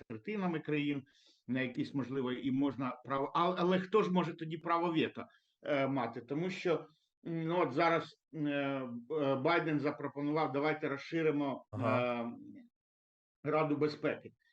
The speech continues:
Speaker 1: І він там пропонує якісь країни. Але стоп, е, як ми відміряємо ті країни? По кількості, ну, бо зараз, е, фактично мають право вето країни, які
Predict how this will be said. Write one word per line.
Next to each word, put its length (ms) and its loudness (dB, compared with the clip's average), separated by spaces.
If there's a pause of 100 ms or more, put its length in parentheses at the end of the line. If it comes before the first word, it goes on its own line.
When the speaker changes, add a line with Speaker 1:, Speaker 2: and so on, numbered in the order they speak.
(200)
Speaker 1:
І 100 -4
він 160 2
там 200 0
пропонує 520 2
якісь 280 -2
країни. 500 0
Але 220 0
стоп, 400 0 (540)
е, 380 -4
як 360 0
ми 160 0
відміряємо 640 0
ті 160 -12
країни? 500 -2 (420)
По 280 4
кількості, 840 -2 (320)
ну, 220 2
бо 180 0
зараз, 600 0
е, 260 0
фактично 580 -6
мають 420 2
право 320 4
вето 340 -2
країни, 520 -2
які 560 -4